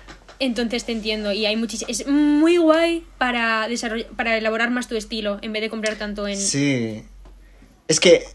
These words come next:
Speaker 2: al, al principio lo, lo hice como por, por sustainability, ¿sabes? Y, y ahora es como porque, porque no encuentro ropa que no me guste <laughs> si no la encuentro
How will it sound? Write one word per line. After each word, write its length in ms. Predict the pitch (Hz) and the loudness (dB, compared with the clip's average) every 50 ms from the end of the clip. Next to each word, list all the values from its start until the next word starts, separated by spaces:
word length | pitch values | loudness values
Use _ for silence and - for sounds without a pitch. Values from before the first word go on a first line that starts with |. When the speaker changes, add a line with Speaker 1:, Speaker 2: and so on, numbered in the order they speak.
| - - | 0 4
Speaker 2:
al, 140 | - 165 160 - | 6 6 6 6
al 100 | 175 170 | 4 2
principio 380 | - 165 165 156 160 151 196 220 | 4 2 2 2 4 6 6 8
lo, 200 | 233 214 185 135 | 10 10 8 8
lo 200 | 151 160 160 151 | 10 8 8 8
hice 300 | 139 139 139 - 180 175 | 8 6 6 4 2 4
como 280 | - 185 185 175 151 - | 4 4 4 4 4 6
por, 460 | - 139 139 135 127 120 117 - - - - | 8 8 8 8 6 2 -2 -8 -12 -14 0
por 180 | - 143 139 139 | 2 2 2 2
sustainability, 1000 | - - - 127 120 - - 131 123 127 120 117 113 117 113 113 135 139 151 170 180 180 - | 0 -2 -4 -4 -4 -2 -2 -2 0 2 2 2 0 0 -2 -2 -2 -2 -2 -4 -6 -10 -12
¿sabes? 540 | - - 127 117 110 127 151 180 - - - - - - - - _ _ - - - - - - - - - - - - | -6 -2 0 2 2 2 0 -2 -8 -14 -18 -20 -20 -20 -20 -20 _ _ -20 -20 -20 -20 -20 -20 -20 -20 -20 -20 -4 4
Y, 440 | - 165 160 147 139 131 131 - - - - - - - - - _ _ _ | 6 8 8 8 6 6 2 -2 -8 -16 -20 -20 -20 -20 -20 -20 _ _ _
y 140 | 151 156 160 | 6 8 10
ahora 280 | 143 131 131 127 135 | 10 10 10 8 6
es 120 | 139 - - | 4 2 2
como 400 | - 190 180 170 160 143 135 135 | 0 2 4 4 4 4 2 2
porque, 580 | 139 131 131 - 135 127 123 117 117 104 87 - | 2 0 2 2 2 4 4 2 2 0 -2 -2
porque 260 | - 143 139 - 143 | -2 0 2 2 4
no 100 | 135 135 | 4 4
encuentro 400 | 131 131 127 143 139 143 156 151 | 2 2 2 2 0 2 2 2
ropa 240 | 135 131 123 - 127 | 0 0 -2 -2 -2
que 80 | - 131 | -2 -2
no 100 | 127 123 | -2 -2
me 100 | 123 120 | -2 -2
guste 300 | 117 120 120 - 151 151 | -2 -4 -4 -2 0 0
<laughs> 0 | |
si 200 | - - - 156 | 2 2 2 2
no 80 | 143 139 | 2 2
la 80 | 139 | 2
encuentro 600 | 139 135 131 127 127 123 120 117 - 117 117 113 | 0 0 0 0 -2 -2 -2 -4 -4 -6 -6 -8